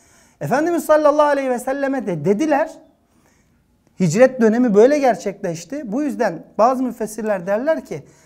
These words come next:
muhtemelen bu hicretten, e, çok az bir süre önce ya da tam o dönemde inmiş Mekki surelerden biridir derler. Efendimizin de artık herhalde o kovulma sözlerini duyduğu ana denk geliyor ki Allahü Teala önceki peygamberlerle onu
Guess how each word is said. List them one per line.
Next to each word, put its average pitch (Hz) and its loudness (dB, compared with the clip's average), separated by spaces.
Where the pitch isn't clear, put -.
muhtemelen 226 -4
bu 233 -2
hicretten, 226 -6
e, 156 -8
çok - -8
az 240 0
bir 202 -6
süre 190 -6
önce 175 -6
ya 208 -4
da 220 -8
tam 339 0
o 254 0
dönemde 208 -4
inmiş 233 -4
Mekki 214 -6
surelerden 185 -4
biridir 180 -6
derler. 127 -10
Efendimizin 196 -10
de 185 -4
artık 175 -8
herhalde 190 2
o 196 0
kovulma 196 0
sözlerini 185 -4
duyduğu 190 -4
ana 190 -4
denk 180 -6
geliyor 233 -6
ki 196 -4
Allahü 190 -2
Teala 196 -4
önceki 190 -8
peygamberlerle 196 -4
onu 226 -8